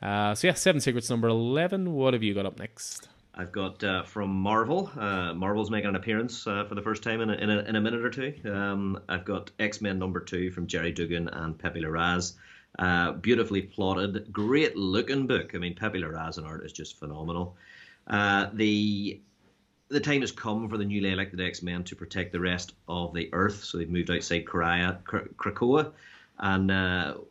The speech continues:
Speaker 2: in the me-, in the meantime, we've got the, uh, the patrons of Cordyceps Jones' Deep Space Casino competing to wipe humanity off the Earth. So Cyclops, Jean Grey, Sunfire, Synch, Wolverine, Polaris, and Rogue, um, are, are, uh, protecting, are protecting the Earth.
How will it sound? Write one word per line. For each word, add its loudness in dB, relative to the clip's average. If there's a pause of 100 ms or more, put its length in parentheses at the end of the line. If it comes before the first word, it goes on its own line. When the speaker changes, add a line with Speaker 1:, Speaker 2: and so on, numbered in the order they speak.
(120)
Speaker 2:
in -2
the 2
me-, 4
in -2
the 2
meantime, 2
we've 0
got -6
the, 0
uh, -2
the -6
patrons 0
of -6
Cordyceps -2
Jones' -2
Deep -4
Space -4
Casino 2 (260)
competing 0
to -2
wipe 0
humanity 0
off -2
the 0
Earth. 0
So -4
Cyclops, 0
Jean 0
Grey, 0
Sunfire, 0
Synch, -4
Wolverine, 0
Polaris, 0
and -4
Rogue, -2 (480)
um, 2
are, 0
are, 0
uh, -2
protecting, -4
are -8
protecting -2
the -2
Earth. 0